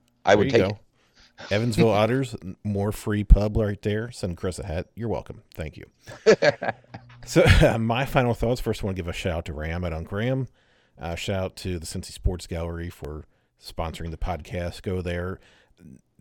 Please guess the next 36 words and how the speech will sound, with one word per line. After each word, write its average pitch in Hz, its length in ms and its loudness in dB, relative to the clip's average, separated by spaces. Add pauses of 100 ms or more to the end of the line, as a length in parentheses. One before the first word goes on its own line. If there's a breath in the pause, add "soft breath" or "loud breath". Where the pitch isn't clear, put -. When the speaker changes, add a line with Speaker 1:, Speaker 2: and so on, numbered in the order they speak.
(220)
Speaker 2:
I 107 160 -2
saw - 260 -4
that 98 160 -4
they, 92 220 -2 (280 loud breath)
this - 180 -8
was 139 200 0
a 101 40 -2
while 92 320 2
back, 82 380 -4
but 85 100 -6
I 78 60 -8
think - 280 -14
they 87 140 -6
did 95 280 -4
have 101 320 -6
a 80 40 -6
couple 85 300 -8
of 76 60 -8
those 71 160 -10
Florence 82 340 -12
Y'all 80 220 -8
bobbleheads. 65 680 -14 (520)
They 85 120 -6
probably 92 380 -2
Speaker 1:
Ooh. 135 40 2
Speaker 2:
sold 87 200 -2
'em 78 140 -10
quick - 340 -8
because - 300 -10
they're - 200 -12
awesome. - 320 -12 (840)
I 87 60 -6
wish 80 200 -10
I - 100 -10
had - 180 -12
one. 85 160 -18